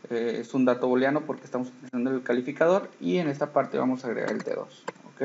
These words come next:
Esto se queda dentro del mismo programa y no se va a las variables globales, no hay necesidad. Eh, ya tenemos nuestro programa terminado. Aquí se regresa, dice que a init.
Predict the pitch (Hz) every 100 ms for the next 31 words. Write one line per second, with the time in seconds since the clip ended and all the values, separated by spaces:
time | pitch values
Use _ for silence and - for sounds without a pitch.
0 | 143 147 - - - - 120 127 123 117
1 | 131 135 139 143 147 151 139 127 120 120
2 | 131 120 117 117 127 139 165 180 151 143
3 | 147 143 160 214 - - - - - -
4 | - - _ - 131 131 151 156 175 170
5 | 175 160 143 - 139 147 156 165 170 147
6 | 156 151 135 131 147 139 139 139 120 127
7 | 156